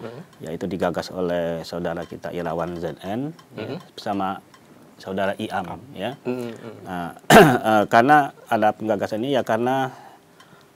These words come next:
Speaker 2: eh, ada sama-sama hobi tadi,
Speaker 1: Hmm.
Speaker 2: ya. Ada sama-sama hobi, kemudian terkumpul beberapa orang. Oh, di dalam beberapa orang ini ya itulah digagas oleh,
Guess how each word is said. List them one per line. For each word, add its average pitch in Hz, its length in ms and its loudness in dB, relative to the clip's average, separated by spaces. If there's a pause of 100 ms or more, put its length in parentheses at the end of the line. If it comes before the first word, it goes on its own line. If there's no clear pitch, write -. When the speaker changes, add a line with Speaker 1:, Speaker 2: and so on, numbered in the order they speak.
(140)
Speaker 2:
eh, 101 440 0 (680)
ada 107 240 0
sama-sama 123 960 2
hobi 143 240 4
tadi, 143 320 4 (160)
Speaker 1:
Hmm. 107 320 -8
Speaker 2:
ya. 123 160 -12 (320)
Ada 98 160 -6
sama-sama 101 400 -2
hobi, 131 640 2 (400)
kemudian 101 560 -4
terkumpul 98 480 -2
beberapa 92 400 0
orang. 101 560 2
Oh, 127 160 -6 (480)
di 98 240 -10
dalam 98 160 -2
beberapa 95 400 0
orang 98 320 0
ini 143 160 -2
ya 117 240 -4 (480)
itulah 139 320 4
digagas 101 400 0
oleh, 92 400 0